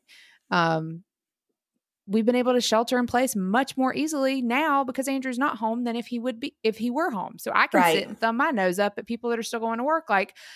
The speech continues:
Speaker 1: "How dare y'all still go to work?" I don't have
Speaker 2: Yeah.
Speaker 1: to go to work. I mean, I go to
Speaker 2: Yeah.
Speaker 1: work in my office upstairs. Like,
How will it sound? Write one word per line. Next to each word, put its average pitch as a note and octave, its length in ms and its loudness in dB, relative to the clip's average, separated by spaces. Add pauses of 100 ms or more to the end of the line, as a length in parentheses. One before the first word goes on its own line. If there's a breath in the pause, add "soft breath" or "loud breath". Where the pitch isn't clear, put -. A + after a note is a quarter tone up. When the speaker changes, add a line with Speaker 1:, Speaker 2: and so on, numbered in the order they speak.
(140 loud breath)
Speaker 1:
"How A#3 120 -2
dare A3+ 240 2
y'all B3 180 4
still C4 180 -4
go B3+ 100 0
to B3 80 0
work?" D#4 360 -4 (300 soft breath)
I - 40 4
don't G#4 100 0
have - 140 4
Speaker 2:
Yeah. A3 60 2
Speaker 1:
to - 40 -4
go B3 140 4
to F#3+ 40 0
work. F3 340 -6 (120)
I B3 60 0
mean, C4+ 100 4
I D4 140 2
go C4 80 2
to C#4+ 60 4
Speaker 2:
Yeah. C4+ 80 2
Speaker 1:
work D4 180 0
in C#4+ 40 -8
my D4 160 -2 (280)
office B3 340 -2
upstairs. A#3+ 500 -6
Like, A3 280 0